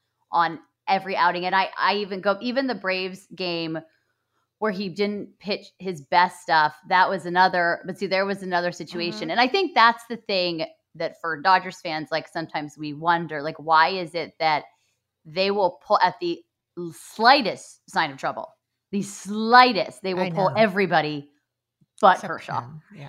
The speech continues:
Speaker 1: And in that Braves game, he did not have his best stuff, but he gave him four inning-, four good innings, five good innings,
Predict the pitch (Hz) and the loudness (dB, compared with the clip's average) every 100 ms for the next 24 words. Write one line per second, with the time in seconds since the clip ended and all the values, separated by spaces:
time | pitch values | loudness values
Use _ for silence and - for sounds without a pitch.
0 | - 214 202 196 208 - 226 240 254 214 | -4 0 2 4 4 4 0 -2 -2 -4
1 | 180 190 180 185 180 180 160 175 170 - | -6 -8 -6 0 2 0 -4 -2 -2 -2
2 | 185 196 151 151 156 185 156 - _ _ | -2 -2 -8 -10 -8 -8 -10 -14 _ _
3 | - 185 233 269 277 285 - 220 254 254 | -10 -8 -6 -6 -8 -10 -8 -6 -4 -4
4 | 262 262 254 - 180 208 226 247 262 262 | -6 -4 -6 -2 2 2 0 -6 -6 -4
5 | 262 | -6